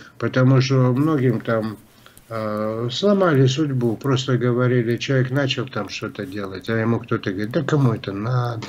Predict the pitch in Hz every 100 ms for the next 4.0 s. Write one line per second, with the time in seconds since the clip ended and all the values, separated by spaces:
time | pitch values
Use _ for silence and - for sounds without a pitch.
0 | - 110 107 - - - - - 123 127
1 | 139 135 135 131 135 139 139 131 113 98
2 | 107 101 95 110 - - 117 110 117 143
3 | 131 127 127 127 - 123 - - 120 117